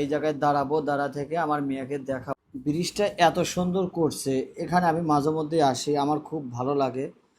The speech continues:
আজ এই প্রথম আমার ছোট্ট মেয়েটাকে নিয়ে ব্রিজের পাড় আসলাম। ব্রিজের উপরে থেকে ভিডিও বা ছবি খুব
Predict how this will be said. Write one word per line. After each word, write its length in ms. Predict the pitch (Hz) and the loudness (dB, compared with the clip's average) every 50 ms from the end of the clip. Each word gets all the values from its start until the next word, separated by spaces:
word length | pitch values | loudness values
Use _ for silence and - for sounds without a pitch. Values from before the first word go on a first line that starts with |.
| _ _ _ _ _ | _ _ _ _ _
আজ 180 | 143 147 143 131 - - - | 2 2 2 2 -2 -8 -2
এই 160 | 175 160 170 165 - | 0 0 0 0 0
প্রথম 280 | 156 156 - - 156 165 170 147 | -2 -2 0 -2 -2 0 0 0
আমার 200 | 139 143 147 147 143 156 - - _ | 2 2 2 0 0 -4 -8 -14 _
ছোট্ট 260 | - 151 139 - - 151 | -6 -6 -6 -4 -4 -4
মেয়েটাকে 500 | 143 143 143 143 123 143 143 127 135 151 | -2 0 -2 -2 -2 -2 -4 -4 -2 -2
নিয়ে 220 | 147 139 139 160 208 - - _ - 135 131 | -2 0 -2 -2 -4 -8 -14 _ -12 -8 -6
ব্রিজের 360 | 139 135 139 123 135 131 127 - | -4 -4 -4 -4 -6 -8 -6 -4
পাড় 140 | 135 131 127 123 | -4 -4 -4 -6
আসলাম। 280 | 117 - - 123 120 107 - _ _ _ _ _ _ _ _ _ _ _ _ _ _ _ _ _ | -8 -10 -12 -12 -14 -14 -14 _ _ _ _ _ _ _ _ _ _ _ _ _ _ _ _ _
ব্রিজের 540 | - 139 156 170 175 175 165 165 175 175 180 165 - - | -2 0 0 2 2 0 0 0 0 0 -2 -4 -6 -6
উপরে 400 | 175 175 165 151 151 156 139 147 151 151 - - | -6 -6 -4 -2 -2 -2 -2 -2 -6 -6 -2 0
থেকে 300 | 151 156 151 151 131 131 139 147 139 127 | 0 0 2 0 0 0 0 0 -2 -2
ভিডিও 280 | 127 135 135 151 151 151 143 | -2 -2 0 2 2 2 2
বা 160 | 131 139 143 143 135 - - | 2 2 2 2 0 -2 -4
ছবি 320 | - 143 131 127 127 127 131 175 - _ _ _ _ _ _ _ _ _ _ _ _ _ _ _ _ _ _ _ _ _ _ _ _ | -2 -2 0 0 -2 -2 -4 -6 -12 _ _ _ _ _ _ _ _ _ _ _ _ _ _ _ _ _ _ _ _ _ _ _ _
খুব 120 | - 208 | -8 -6